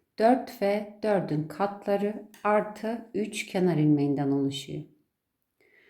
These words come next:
Ben şimdi kısa bir anlatım yapacağım için az bir ilmek çıkaracağım. Siz ne yapacaksanız ilmek sayınızı ona göre belirlemeniz gerekecek.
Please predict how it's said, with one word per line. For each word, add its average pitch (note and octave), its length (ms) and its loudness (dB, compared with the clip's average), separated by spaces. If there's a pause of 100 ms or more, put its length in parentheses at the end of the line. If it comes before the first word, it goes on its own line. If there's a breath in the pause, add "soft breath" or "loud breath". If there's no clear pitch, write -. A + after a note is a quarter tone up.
(340 soft breath)
Ben B3+ 140 6
şimdi A#3+ 340 2
kısa A#3 320 0
bir - 200 -2
anlatım G#3 420 2
yapacağım G3+ 580 4
için A3+ 420 -2 (360 loud breath)
az F#3+ 300 2
bir E3+ 80 4
ilmek F#3+ 380 4
çıkaracağım. F#3+ 800 -2 (380 loud breath)
Siz G#3+ 280 -4
ne C4+ 100 10
yapacaksanız A3 920 0
ilmek D#3+ 360 0
sayınızı G3 560 2
ona G3 180 4
göre D3+ 320 2
belirlemeniz D#3+ 720 2
gerekecek. F3 760 -2